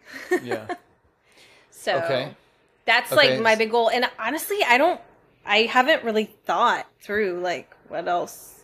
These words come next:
Speaker 2: Hmm.
Speaker 1: what other goals I have. Um, I'm kind of still on this, just trying to discover,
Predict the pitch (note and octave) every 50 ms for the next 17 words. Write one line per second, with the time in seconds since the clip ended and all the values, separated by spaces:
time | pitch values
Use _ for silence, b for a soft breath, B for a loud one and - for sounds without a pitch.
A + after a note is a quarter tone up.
0 | _ _ - C3+ B2+ A#2+ A2+ A2 - - G#3 G3+ G#3+ G3+ F3+ F#3+ F#3+ G3 G#3+ G#3+
1 | G3+ G3 F3+ F3 F3 F3 F3 - - - F#3+ F3+ F3+ F3 E3+ E3+ E3+ E3 E3+ -
2 | _ _ _ _ _ _ _ _ _ _ _ _ _ _ _ _ _ _ _ _
3 | _ _ _ _ _ _ _ _ _ _ _ _ _ _ _ _ _ _ _ _
4 | _ _ _ _ _ _ _ _ _ _ _ _ _ _ _ - - A#3 A3+ A3
5 | A#3+ A#3+ B3 A#3+ A3 A#3 - - A#3 A3 A3 G#3+ G#3 G#3 G3 G3 F#3+ - - -
6 | - G3 F#3 - - - - - A3 G#3 G3+ G3+ G3+ F#3+ F#3+ G3 G3 - - G#3
7 | G3 G#3 G3+ G3 F#3+ F#3 F#3 F#3 F#3 -